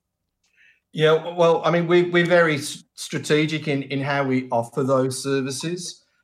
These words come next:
and we work with partners so that sales remuneration isn't impacted. Um, we, we don't have face-to-face channels, and we have very few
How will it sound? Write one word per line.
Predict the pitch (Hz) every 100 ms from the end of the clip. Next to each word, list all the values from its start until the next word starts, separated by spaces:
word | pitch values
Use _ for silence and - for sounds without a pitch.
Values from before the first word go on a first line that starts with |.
| _
and | 139
we | 147
work | 135 139 139
with | 135 127
partners | 135 131 127 127 123 123 - _ _
so | - - 135 127
that | 123 123
sales | - 139 135 131 131 127 - -
remuneration | 127 139 135 131 120 120 127 135
isn't | 127 120 123 127
impacted. | 123 123 131 - - 101 - _ _ - - _ _
Um, | 135 135 147
we, | 165 - 156
we |
don't | 151 165 226
have | 160 160 -
face-to-face | 160 156 156 135 151 143 151
channels, | - 156 160 175 202 156
and | 139
we | 135
have | 139 123
very | 120 151 151 151
few | - 139 139 131 131